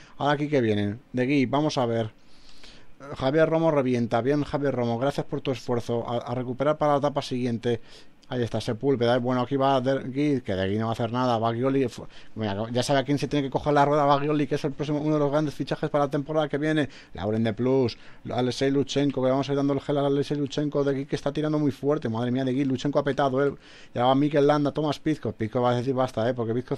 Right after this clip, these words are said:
viene currando muchísimo tramo. Mira, Enric también ha petado. Madre mía, Pizco, qué fuerzas tiene, por favor. Thomas Pizco, de momento aquí nos quedamos trece. Mikel Landa, Enric más.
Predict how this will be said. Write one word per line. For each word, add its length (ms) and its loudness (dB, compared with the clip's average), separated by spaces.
viene 320 0
currando 340 -2
muchísimo 460 0
tramo. 260 0
Mira, 160 4
Enric 220 0
también 180 2
ha 60 0
petado. 440 2
Madre 220 2
mía, 180 4
Pizco, 300 0
qué 160 0
fuerzas 400 -4
tiene, 200 0
por 140 -2
favor. 400 2
Thomas 240 -2
Pizco, 340 0
de 80 2
momento 300 0
aquí 140 -2
nos 100 -2
quedamos 300 -2
trece. 320 0
Mikel 320 2
Landa, 440 2
Enric 300 0
más. 400 0